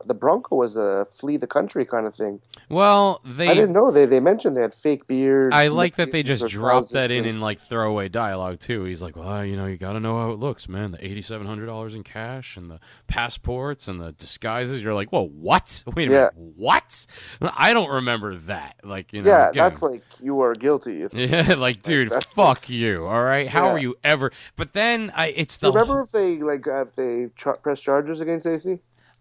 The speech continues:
Speaker 2: I don't feel like he, uh, if they did, it wasn't part of the main trial.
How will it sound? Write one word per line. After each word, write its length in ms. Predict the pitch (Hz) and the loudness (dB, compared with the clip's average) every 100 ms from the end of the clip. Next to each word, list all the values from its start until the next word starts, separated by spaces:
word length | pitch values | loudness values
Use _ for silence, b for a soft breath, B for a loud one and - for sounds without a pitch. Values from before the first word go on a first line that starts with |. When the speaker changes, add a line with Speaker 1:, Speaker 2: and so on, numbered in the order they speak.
| - | -2
Speaker 2:
I 180 | 208 | 2
don't 200 | 247 247 | 2 2
feel 260 | - 208 208 | 0 0 2
like 160 | 185 143 | 2 -2
he, 220 | 147 147 | -4 -2
uh, 200 | 131 131 | -2 0
if 300 | 131 113 120 | -2 -2 -4
they 140 | 135 | -4
did, 220 | 117 120 151 | -2 0 0
it 100 | 104 | 0
wasn't 300 | 117 113 - | -2 -2 -4
part 220 | 107 98 | -4 -4
of 40 | |
the 60 | 92 | -6
main 260 | 90 87 | -8 -10
trial. 520 | 78 87 73 57 - | -10 -12 -14 -16 -20